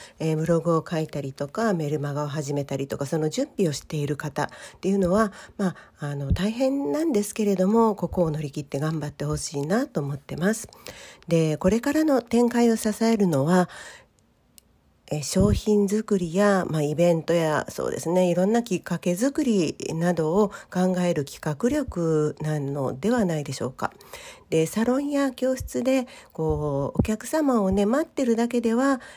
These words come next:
出会うことができないですよね。なので、ここからはやはりいろんなことを、こう、企画して行動し続けていかなければなりません。で、また自分が一生懸命、一生懸命取り組んだ後で、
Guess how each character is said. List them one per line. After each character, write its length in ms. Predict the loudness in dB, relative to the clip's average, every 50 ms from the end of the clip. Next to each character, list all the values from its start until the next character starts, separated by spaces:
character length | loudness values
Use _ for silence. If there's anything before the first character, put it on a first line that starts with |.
| -20 _ -8
出 160 | -2 2 4
会 80 | 4 4
う 40 | 4
こ 100 | 0 -4
と 160 | -6 -4 -2
が 260 | 0 2 2 0 0 -2
で 100 | -4 -4
き 180 | -4 -4 -2 0
な 140 | 2 2 2
い 80 | 0
で 80 | -2 -4
す 140 | -6 -6 -6
よ 100 | -4 -2
ね。 240 | 0 2 2 2 0 -4 -12 -20 -20 -20 -20 -20 -20 -20 _ _ _ _ -4
な 140 | 0 2 2
の 200 | 4 2 2 0
で、 220 | 2 2 2 2
こ 140 | 2 0 -4
こ 160 | -2 -2 -2 0
か 160 | 0 0 0
ら 140 | 2 0 0
は 100 | 0 -2
や 140 | -2 -4
は 160 | -4 -4 -4 -2
り 120 | -4 -4 -4
い 100 | -4 -2
ろ 160 | 0 2 2
ん 60 | 2
な 100 | 2 0
こ 140 | -2 -4 -4
と 420 | -4 -2 -2 0 2 2 2 0
を、 60 | -2 -2
こ 280 | 0 2 2 4 4 2
う、 40 |
企 300 | 0 -4 -4 -6 -6 -6 -6
画 100 | -6 -8 -8
し 80 | -6
て 180 | -6 -4 -4 -4
行 300 | -4 -2 0 2 2 2
動 180 | 2 2 0
し 200 | -2 -2 -4 -6
続 300 | -6 -6 -8 -8 -8 -8
け 140 | -6 -6 -6
て 160 | -4 -4 -6
い 60 | -4 -4
か 100 | -2 -4
な 140 | -4 -4
け 120 | -4 -6 -6
れ 120 | -6 -6
ば 120 | -4 -4 -2
な 120 | -2 -2
り 80 | -4 -4
ま 160 | -6 -8 -6
せ 120 | -4 -4
ん。 60 | -4 -6 -8 -20 -20 -20 -20 -20 -20 -20 -20 -20 -12 -4
で、 180 | -2 0 0 0
ま 160 | -2 -4 -6
た 260 | -4 -2 0 0 0
自 180 | 0 -2 -4 -4
分 260 | 0 0 0 0 0
が 160 | -2 -2 -4
一 120 | -4 -4 -6
生 160 | -4 -4 -4
懸 200 | -4 -4 -4 -4
命、 240 | -2 -2 -2 -2 -4
一 100 | -4 -6
生 140 | -6 -6 -6
懸 200 | -6 -6 -6 -4
命 140 | -4 -4 -2
取 200 | 0 0 0 0
り 60 | 0
組 200 | 2 2 2 2
ん 40 | 2
だ 240 | 0 0 -2 -4 -4
後 360 | -6 -8 -6 -6 -6 -6 -4
で、 340 | 0 2 2 2 2 0